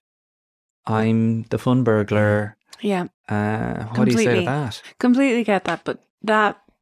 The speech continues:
Speaker 2: she's powerless to that. If Daddy's only getting to see this kid one or two days a week, Daddy's not gonna enforce the same rules as Mummy. Uh, and, uh, she just has to not worry about that anymore,
Speaker 1: Mm-hmm.
Speaker 2: because let that be a separate identity to her.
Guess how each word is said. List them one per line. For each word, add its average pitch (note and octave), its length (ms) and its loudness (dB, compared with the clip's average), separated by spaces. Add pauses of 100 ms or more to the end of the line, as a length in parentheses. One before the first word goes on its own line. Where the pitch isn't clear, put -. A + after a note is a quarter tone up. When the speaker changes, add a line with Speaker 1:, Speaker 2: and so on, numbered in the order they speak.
(280)
Speaker 2:
she's - 360 -2
powerless G3+ 560 2
to F#3 120 -4
that. D3 400 -4
If G3 140 -8
Daddy's A#3 340 2
only A3+ 240 2
getting G#3 180 -2
to - 80 -8
see G3 140 -4
this F#3+ 160 -6
kid F#3 200 -8
one F3+ 200 -2
or F3 80 -2
two F#3 140 -6
days F3+ 240 -6
a E3+ 40 -8
week, F#3 320 -8 (460)
Daddy's G3 360 -2
not F3 380 -2
gonna F3 260 -2
enforce E3+ 420 -6
the - 100 -16
same F3 220 -8
rules F3 200 -10
as - 120 -10
Mummy. E3+ 340 -8 (560)
Uh, F3+ 320 0
and, F#3 380 -2
uh, E3+ 260 -2
she G3+ 200 -6
just G#3+ 180 -4
has G3+ 160 -2
to F#3 160 -4
not F3 260 -2
worry E3+ 140 -2
about D#3 180 -4
that - 160 -8
anymore, G3 420 -4 (240)
Speaker 1:
Mm-hmm. G#2 120 -6
Speaker 2:
because F#3 420 -4 (100)
let G#3 200 0
that A#3+ 160 0
be A3 120 0
a G3 60 0
separate - 720 -6
identity F3+ 540 -4
to - 140 -8
her. E3+ 280 -4